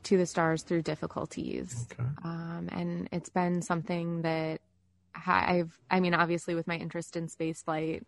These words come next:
Speaker 1: have been interested in that aspect of it, but,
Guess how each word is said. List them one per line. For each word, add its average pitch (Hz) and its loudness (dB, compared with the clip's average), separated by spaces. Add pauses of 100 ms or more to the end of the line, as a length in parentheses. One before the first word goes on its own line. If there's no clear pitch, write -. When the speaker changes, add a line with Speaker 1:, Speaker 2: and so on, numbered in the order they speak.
(200)
Speaker 1:
have 170 -2 (680)
been 196 6
interested 180 2
in 156 -2
that 190 8
aspect - 2
of 165 4
it, - 0
but, 160 6